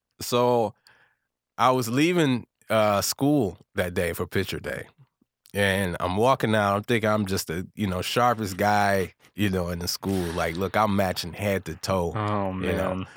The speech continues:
Speaker 1: And, uh, there's a street in Joliet called Larkin Street.
Speaker 2: Yeah, yeah.
Speaker 1: Uh, and it's, and it's right on, 'cause I was going to West at the time.
Speaker 2: Okay.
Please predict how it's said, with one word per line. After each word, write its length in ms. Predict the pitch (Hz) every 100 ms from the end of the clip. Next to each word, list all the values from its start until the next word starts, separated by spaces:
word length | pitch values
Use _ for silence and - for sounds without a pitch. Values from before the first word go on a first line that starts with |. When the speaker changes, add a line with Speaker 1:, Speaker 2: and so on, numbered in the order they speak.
| - _ -
Speaker 1:
And, 420 | 107 104 95 98 - - _ _ _ _ _ _ 120
uh, 280 | 110 101 90
there's 240 | 123 131
a 60 | 101
street 400 | - 131 131 -
in 140 | 101
Joliet 460 | 101 110 104 107 -
called 220 | 98 90
Larkin 380 | 101 110 101 85
Street. 300 | - - - _ -
Speaker 2:
Yeah, 220 | 131 131 - -
yeah. 200 | 92 101 - -
Speaker 1:
Uh, 360 | 101 95 90 -
and 140 | 104 101
it's, 120 | - - - -
and 100 | 98
it's 180 | 92 90
right 380 | 101 123 151 -
on, 420 | 110 113 113 101 95
'cause 200 | - 120
I 80 |
was 120 | 127 123
going 240 | 139 135
to 80 | 98
West 440 | 107 92 - - - _
at 100 | 95
the 80 | 87
time. 300 | 82 82 - -
Speaker 2:
Okay. 320 | 101 101 78